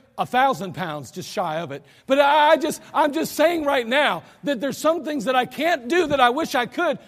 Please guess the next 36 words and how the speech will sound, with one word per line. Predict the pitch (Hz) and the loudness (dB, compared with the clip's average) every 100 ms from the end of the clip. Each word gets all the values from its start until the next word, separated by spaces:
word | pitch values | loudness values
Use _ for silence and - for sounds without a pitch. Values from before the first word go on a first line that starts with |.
| _ | _
But | 147 147 | -16 -8
boy, | 190 | -4
I | 185 | -4
tell | - 190 | -4 -6
you | 185 | -4
what, | 196 | -4
I | 165 170 | -4 -6
learned | 180 185 | -8 -10
to | 165 | -8
be | 180 | -8
content | 151 165 - 170 | -10 -14 -12 -14
and | 156 | -12
say, | 156 | -14
"Thank | 127 165 160 - | -14 -14 -16 -14
you, | 151 151 | -14 -12
Lord, | 139 127 110 101 _ _ _ _ _ _ | -14 -14 -16 -20 _ _ _ _ _ _
for | 165 | -6
what | 170 190 | -2 0
I | 175 | -2
do | 156 220 277 | -2 -6 -6
have." | 185 170 143 131 110 175 | -4 -4 -4 -8 -10 -14
<laughs> | _ _ _ _ _ _ _ _ _ _ 117 _ 101 113 110 _ _ _ _ _ _ _ _ _ _ _ _ _ _ _ _ _ _ _ _ _ _ _ _ _ _ _ _ | _ _ _ _ _ _ _ _ _ _ _ _ _ _ _ _ _ _ _ _ _ _ _ _ _ _ _ _ _ _ _ _ _ _ _ _ _ _ _ _ _ _ _
Finally, | - 165 156 | -8 -6 -6
contentment | 156 131 180 160 131 | -8 -8 -8 -10 -10
terminates | 170 175 156 147 - | -10 -8 -8 -10 -12
complication. | 160 151 127 - 107 87 _ _ _ _ _ _ _ | -12 -12 -12 -16 -16 -18 _ _ _ _ _ _ _
And | 143 | -12
we've | 143 123 | -12 -8
kind | 190 175 | -8 -8
of | 139 | -10
just | 160 - | -14 -14
kind | - 185 | -12 -10
of | 156 | -8
there, | 170 | -10
you | 185 202 | -8 -10
know, | 147 | -10